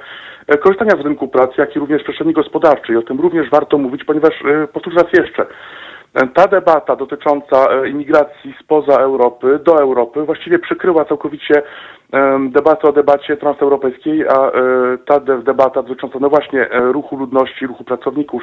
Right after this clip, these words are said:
firm, e, jest nie mniej istotna, być może wręcz, e, bardziej istotna dla nas Polaków, którzy właściwie korzystamy z, e,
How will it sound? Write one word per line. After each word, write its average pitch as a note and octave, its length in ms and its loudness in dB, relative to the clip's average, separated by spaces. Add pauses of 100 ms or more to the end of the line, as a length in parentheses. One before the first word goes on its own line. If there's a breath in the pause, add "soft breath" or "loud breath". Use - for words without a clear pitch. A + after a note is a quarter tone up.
(120)
firm, C#3 220 -2 (640 loud breath)
e, C3+ 300 4
jest D#3+ 460 0
nie C#3+ 180 -6
mniej E3+ 280 4
istotna, D3+ 420 0
być D#3 240 -8
może D3+ 240 4
wręcz, D3 300 2 (120)
e, C#3 140 2
bardziej D3 360 0
istotna D3 220 -4
dla C#3 160 2
nas C#3 100 -8
Polaków, C#3+ 460 0
którzy - 260 -8
właściwie C#3+ 280 -4
korzystamy D3 640 0
z, - 200 -20
e, G#2 40 -8